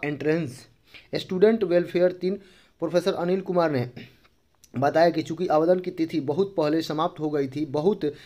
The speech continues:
सारे छात्र आवेदन से वंचित रह गए थे, यानी बहुत पहले समाप्त हो गया, बहुत सारे छात्र वंचित रह गए। वैसे छात्र पोर्टल खोलने की मांग कर रहे थे। छात्र हित में तिथि को विस्तारित की गई है।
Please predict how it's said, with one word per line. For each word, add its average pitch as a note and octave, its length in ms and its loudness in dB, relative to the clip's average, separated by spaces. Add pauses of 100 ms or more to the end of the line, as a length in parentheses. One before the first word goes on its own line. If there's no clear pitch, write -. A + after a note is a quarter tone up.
(180)
सारे E3 240 4
छात्र E3 280 -2
आवेदन D#3 420 0
से D3 120 -6
वंचित D#3+ 480 -6
रह D3 180 0
गए A#2 200 -2
थे, G2+ 160 -6
यानी C3 180 -6
बहुत E3 340 -4
पहले F3 220 0
समाप्त D#3 320 -4
हो D3+ 40 -4
गया, D#3+ 140 4
बहुत F3+ 260 0
सारे E3 160 2
छात्र C#3 260 -4
वंचित E3 360 -6
रह D3 120 2
गए। E3+ 160 0 (360)
वैसे F3+ 280 6
छात्र F3+ 380 0 (360)
पोर्टल F3 300 2
खोलने F3+ 300 0
की E3+ 120 -4
मांग E3+ 260 0
कर D#3+ 160 -2
रहे D#3 160 2
थे। F#3 160 -2 (420)
छात्र F#3 340 2
हित F3+ 240 0
में E3+ 180 -4
तिथि E3 260 -4
को F3 160 -4
विस्तारित D#3 540 -2
की D#3+ 560 -10
गई D3+ 240 0
है। C#3 280 -2